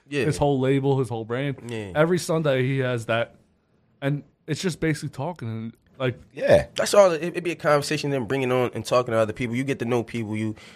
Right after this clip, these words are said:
Speaker 1: you get to open up more, and people
Speaker 3: And
Speaker 1: get to see you.
Speaker 3: And like how you said, everybody went to high school.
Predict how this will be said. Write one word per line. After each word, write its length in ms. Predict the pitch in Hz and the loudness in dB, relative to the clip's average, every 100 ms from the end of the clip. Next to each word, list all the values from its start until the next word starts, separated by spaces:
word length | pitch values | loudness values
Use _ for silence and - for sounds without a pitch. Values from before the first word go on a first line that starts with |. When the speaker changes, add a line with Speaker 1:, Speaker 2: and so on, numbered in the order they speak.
| - - | -18 -10
Speaker 1:
you 120 | 113 | -4
get 180 | 120 113 | 0 2
to 40 | |
open 220 | 120 120 | 2 2
up 100 | 120 | 2
more, 160 | 117 113 | 4 4
and 80 | 127 | 4
people 260 | 120 101 | 4 2
Speaker 3:
And 60 | 92 | -4
Speaker 1:
get 120 | 113 | -6
to 80 | 113 | -6
see 180 | - 110 | -4 -4
you. 420 | 104 117 107 131 - _ _ - | 0 0 0 -6 -16 _ _ 0
Speaker 3:
And 540 | 117 113 98 90 76 - _ _ | 2 2 0 -6 -10 -20 _ _
like 260 | 98 104 | 4 6
how 100 | 101 | 6
you 140 | 92 92 | 4 2
said, 280 | 95 95 85 | 2 2 2
everybody 480 | 98 113 107 92 90 | 0 2 4 4 2
went 160 | 90 | 0
to 100 | 82 71 | -2 -6
high 100 | 71 | -10
school. 260 | - 69 | -14 -20